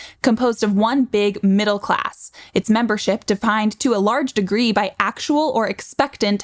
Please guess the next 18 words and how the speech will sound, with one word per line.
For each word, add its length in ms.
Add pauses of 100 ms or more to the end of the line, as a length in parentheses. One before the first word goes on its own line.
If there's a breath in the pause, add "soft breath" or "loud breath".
home 260
ownership," 580 (160)
end 200
quote. 400 (840 soft breath)
Like 220
it 80
or 100
not, 400
our 240
society 600
is 120
widely 480
buttressed 600
by 140
the 120
idea 380
of 160
class. 540